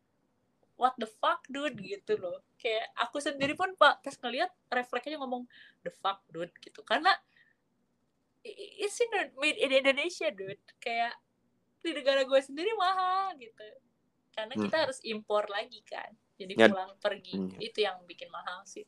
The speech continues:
Speaker 2: Ya,
Speaker 1: tax.
Speaker 2: deket di bar-, pabrik ada di Banjarannya.
Speaker 1: Heeh, deket ima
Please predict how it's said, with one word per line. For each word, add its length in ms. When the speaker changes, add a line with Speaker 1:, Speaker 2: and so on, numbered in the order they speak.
Speaker 2:
Ya, 160
Speaker 1:
tax. 80
Speaker 2:
deket 320
di 120
bar-, 220
pabrik 320
ada 140
di 100
Banjarannya. 760
Speaker 1:
Heeh, 480
deket 300
ima 180